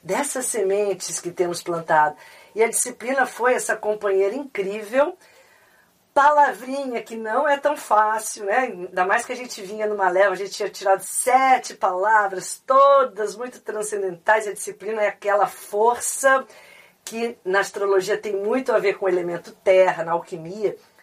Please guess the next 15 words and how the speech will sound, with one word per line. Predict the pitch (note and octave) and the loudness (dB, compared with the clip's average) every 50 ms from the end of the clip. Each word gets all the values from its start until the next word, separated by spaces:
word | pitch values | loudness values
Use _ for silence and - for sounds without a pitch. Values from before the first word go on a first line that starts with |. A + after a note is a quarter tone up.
| _ | _
a | - C#3 D#3+ | -4 -4 0
ver | D#3+ F#3+ F#3 | 0 0 0
com | F#3 F#3+ | 2 2
o | |
elemento | F3+ F3+ F3 F3 F3 E3+ E3+ - - | 2 2 0 -2 -4 -6 -8 -10 -4
terra | _ - F3+ F#3+ F#3 E3 E3 | _ 6 6 6 6 4 0
que | - - - | -6 -12 -14
nos | E3+ E3+ E3 - - - _ _ _ _ _ _ _ _ _ _ _ _ _ _ | -12 -12 -12 -12 -12 -14 _ _ _ _ _ _ _ _ _ _ _ _ _ _
traz | - G3+ A3 C4 C4+ C4 - | 2 4 6 6 4 2 -4
pro | - G#3 G3+ F#3+ | -8 -8 -8 -8
pé | - _ - G3+ F#3 F3 | -8 _ -2 -2 -2 -2
no | E3+ E3+ | -4 -8
chão, | E3 - - F#3+ F#3+ F#3+ F#3+ F#3+ F#3 - _ _ - - _ _ _ | -8 -4 -2 0 0 0 0 -2 -4 -10 _ _ -20 -20 _ _ _
na | - G3 A3+ | 0 2 2
astrologia | A#3+ A#3 - B3 G#3+ G#3+ G#3 G#3 F#3+ F#3 E3 E3+ G3+ A3 G#3+ F#3+ F#3+ - | 2 2 -2 -4 -2 -2 0 2 0 0 -2 -6 -6 -2 -2 -2 -2 -4